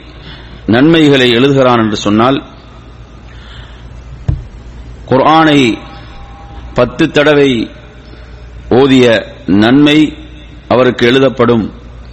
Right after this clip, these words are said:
என்ற இந்த ஹதீஸை பொறுத்தவரையில், இது அறிவிப்பாளர் தொடரிலே உள்ள பலவீனத்தின் காரணத்தால்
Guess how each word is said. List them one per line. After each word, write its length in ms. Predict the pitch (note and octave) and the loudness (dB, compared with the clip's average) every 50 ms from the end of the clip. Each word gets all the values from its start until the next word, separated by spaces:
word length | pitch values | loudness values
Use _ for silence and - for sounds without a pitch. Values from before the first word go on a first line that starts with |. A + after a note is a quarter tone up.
| - - - - - - - - - - - - - - | -20 -20 -20 -20 -20 -20 -20 -20 -20 -20 -20 -20 -10 -4
என்ற 380 | - C3 D3+ D#3 D3+ D3 C#3 - | 0 2 2 4 4 2 2 2
இந்த 220 | - B2 B2 A#2+ A#2 | 2 2 2 2 2
ஹதீஸை 520 | G#2+ A#2 C3 C#3+ D#3 C#3+ C#3 C3 A#2+ G#2+ | 0 0 2 2 2 2 2 0 0 0
பொறுத்தவரையில், 800 | A2 A2+ A2+ G#2 - A2+ G#2+ G#2 G#2 A2 B2+ C#3+ C#3+ - - - - - - - - - - - - - - - - - - - - - - - - - - - - | 0 -2 -2 0 0 0 2 2 2 2 2 2 0 -2 -4 -12 -20 -20 -20 -20 -20 -20 -20 -20 -20 -20 -20 -20 -20 -20 -20 -20 -20 -20 -20 -20 -20 -20 -20 -8 -2
இது 480 | - C3+ D3 D3 D3+ D3 C#3 - - - - - - - - - - - - - - - - - - - - - - - - | 2 2 4 4 4 4 2 0 -2 -6 -16 -20 -20 -20 -20 -20 -20 -20 -20 -20 -20 -20 -20 -20 -20 -18 -18 -18 -20 -8 -4
அறிவிப்பாளர் 840 | - A#2+ C3+ D#3 E3 E3 D#3 - - D3 C#3+ C#3 C3 A#2+ G2 E2 - - - - - - - - - - - - - - - - - - - - | -2 0 2 2 2 2 2 0 0 0 2 2 2 0 0 -4 -10 -18 -20 -20 -20 -20 -20 -20 -20 -20 -20 -20 -20 -20 -20 -20 -20 -20 -8 -2
தொடரிலே 480 | - C3 C3+ D3 C#3+ C#3+ C#3 C3+ C3+ | 0 2 2 2 2 2 2 2 2
உள்ள 400 | B2 A#2+ A#2+ A#2 A2 G2 - - - - - - - - - - - - - - - - - - - - - - - - F#2 | 2 2 2 2 0 0 -2 -6 -14 -20 -20 -20 -20 -8 -6 -6 -6 -6 -8 -18 -20 -20 -20 -20 -20 -20 -20 -20 -10 -4 0
பலவீனத்தின் 600 | G#2+ A#2+ C#3 D3 D#3 D#3 C#3+ C3 - B2 A#2 G#2 | 2 2 2 4 2 2 0 0 -2 -2 -2 0
காரணத்தால் 640 | A2+ G#2+ G#2+ G#2+ G2+ G2 - - A2+ A#2 A#2+ A#2 | 0 0 0 0 -2 -2 -2 0 0 0 -2 -4